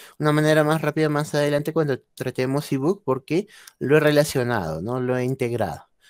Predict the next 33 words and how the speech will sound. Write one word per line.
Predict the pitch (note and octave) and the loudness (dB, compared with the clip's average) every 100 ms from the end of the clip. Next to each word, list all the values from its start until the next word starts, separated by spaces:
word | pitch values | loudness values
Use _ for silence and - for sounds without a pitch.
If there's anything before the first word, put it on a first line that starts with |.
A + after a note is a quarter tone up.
| _ | _
Entonces, | - C#3+ C3 | -2 0 0
nos | D3 C#3+ | 0 6
vamos, | E3 E3+ F3 F#3 | 6 6 2 0
ya | D3 D3 D#3+ | -8 0 2
hemos | E3+ F3 | 2 2
ingresado | E3+ D#3 D3+ D3+ | 0 0 4 2
al | D#3 | 4
Hub | - D#3+ | 0 2
de | |
Información | D#3+ D#3+ D3 C#3 - D3+ D#3+ - - _ | 0 0 -2 -4 0 -2 -2 -12 -20 _
de | C3+ | 0
Continental, | D3 C#3 C3 C3 C3 C#3+ C#3 | 2 2 0 -2 4 6 6
aquí | C#3 C#3+ | 2 -2
lo | C#3 | 0
pueden | C#3 C3+ C3 | 2 2 2
ver. | C3 D3 - _ _ _ _ _ _ _ _ _ _ _ | 2 2 0 _ _ _ _ _ _ _ _ _ _ _
Me | - C#3 | -4 2
puedo | C#3+ D3 D3 | 6 6 6
ir | C#3+ C#3 | 4 2
al | C3 | 2
menú | B2 C3 C#3+ | 2 2 2
recursos, | D3+ D#3+ G3 F#3 - F#3+ G#3 - | 0 -2 -2 -2 0 -2 -2 -6
entro | C#3 C#3+ D3+ D3 | -4 -2 2 2
a | |
libros | D3 C#3+ C#3+ D3+ | 4 2 2 2
digitales. | D3+ D3+ C#3 C#3+ B2+ C3+ G#3+ - _ _ _ _ _ _ _ _ _ _ _ _ _ _ _ _ _ _ _ _ | -2 -8 0 2 4 0 -4 -14 _ _ _ _ _ _ _ _ _ _ _ _ _ _ _ _ _ _ _ _
Y | F#3+ | 4
acá | G#3 A3 | 6 4
tengo | A3+ G#3 F#3+ | 4 4 4
una | G#3 G3 | 4 4
serie | F#3 F3+ F#3 | 2 4 4
de | F#3 | 4
librerías | E3 D3 C#3+ C#3+ D3+ D#3+ G#3+ | 4 2 -2 -2 0 2 0